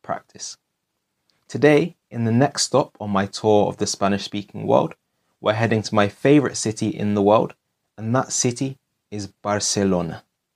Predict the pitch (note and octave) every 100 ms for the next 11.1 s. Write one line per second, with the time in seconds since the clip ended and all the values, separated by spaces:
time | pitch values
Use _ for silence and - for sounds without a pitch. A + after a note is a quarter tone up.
0 | _ _ - - A#2 A2+ A2 - B2+ C3
1 | A#2+ A2 G#2+ G#2 _ _ - - G2+ -
2 | G2 F#2 _ - F#2+ - - - _ _
3 | _ _ _ _ _ - _ _ D3+ -
4 | D#3 C#3+ C#3 C3 A#2+ A#2 A2+ A2+ B2 -
5 | G2 G2 - G#2+ - F#2+ G2+ G2 _ -
6 | G2+ - A2 A2 A2 G#2+ G2+ G#2+ C3+ C3
7 | C3 B2 A#2 A2 - A#2+ A2+ - G#2+ A#2+
8 | A#2 A2 G#2 - G2 - A#2 - - C#3
9 | C#3+ - _ _ - - G#2+ G2 G#2 -
10 | G#2+ G2 G2+ G2+ G#2 - F#2+ A2 C3+ B2+
11 | D#3